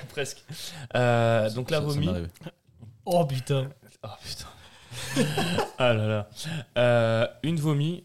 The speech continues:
Speaker 1: euh, donc c'est pas arrivé à moi, c'est arrivé à un de mes potes. On fait une soirée et tout chez un, chez un copain, euh, coucou Romain, si t'écoutes. Euh,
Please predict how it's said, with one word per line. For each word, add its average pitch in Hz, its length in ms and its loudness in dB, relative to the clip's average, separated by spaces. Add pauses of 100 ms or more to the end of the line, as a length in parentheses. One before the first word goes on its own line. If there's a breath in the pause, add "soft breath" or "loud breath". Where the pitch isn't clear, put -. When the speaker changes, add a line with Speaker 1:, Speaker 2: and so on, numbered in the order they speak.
Speaker 1:
euh, 110 360 -2
donc 113 160 -6
c'est 123 100 -6
pas 135 120 0
arrivé 139 200 2
à 127 80 2
moi, 123 200 0
c'est 117 120 -6
arrivé 107 180 -4
à - 20 -6
un 107 40 -6
de 107 60 -8
mes 107 80 -4
potes. 135 420 -6
On 117 100 -6
fait 139 140 -6
une 139 80 -4
soirée 117 340 -2
et - 20 -6
tout 127 140 -10
chez 107 240 -10
un, 95 420 -12
chez 113 200 -12
un 107 60 -8
copain, 113 580 -10
euh, 107 340 -12
coucou 117 320 -10
Romain, 113 320 -8
si - 120 -16
t'écoutes. - 400 -20 (580 loud breath)
Euh, 117 580 2